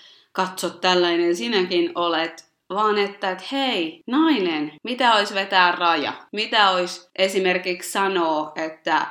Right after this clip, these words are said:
kiitos, mutta ei kiitos, mun ei tarvi kuunnella tällaista. Kyse ei nyt oo siis mistään rakentavasta palautteesta, vaan ihan sellaisesta suorasta ilkeilystä,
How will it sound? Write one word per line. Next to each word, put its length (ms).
kiitos, 760
mutta 480
ei 200
kiitos, 500
mun 200
ei 100
tarvi 280
kuunnella 560
tällaista. 580
Kyse 280
ei 220
nyt 240
oo 140
siis 280
mistään 360
rakentavasta 840
palautteesta, 880
vaan 120
ihan 300
sellaisesta 500
suorasta 480
ilkeilystä, 1200